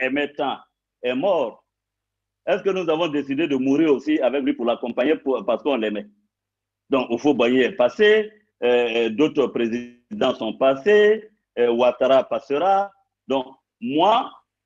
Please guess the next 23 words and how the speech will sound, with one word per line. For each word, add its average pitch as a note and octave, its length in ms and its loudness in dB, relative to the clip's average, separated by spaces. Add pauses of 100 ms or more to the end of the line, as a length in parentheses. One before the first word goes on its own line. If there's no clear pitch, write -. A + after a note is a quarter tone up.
(360)
j'ai D3+ 320 2
dit F3 460 -4
au C#3 140 0
président C#3+ 520 -2
Laurent D3 300 0
Gbagbo B2+ 400 -2
toute A#3 260 -6
ma D#3 160 2
disponibilité. A#2+ 1120 -4 (600)
Le D3 220 4
jour D3 640 4 (160)
où F3 300 2
il A#2 180 -2
sera C3+ 320 2
prêt, D#3 560 -2 (640)
je G3 160 -2
suis A#3+ 540 -8
disposé G3 960 2 (320)
donc, G#3 340 0
euh, E3 260 2
à D#3+ 120 2
me E3+ 160 -4
déplacer, F3 800 -4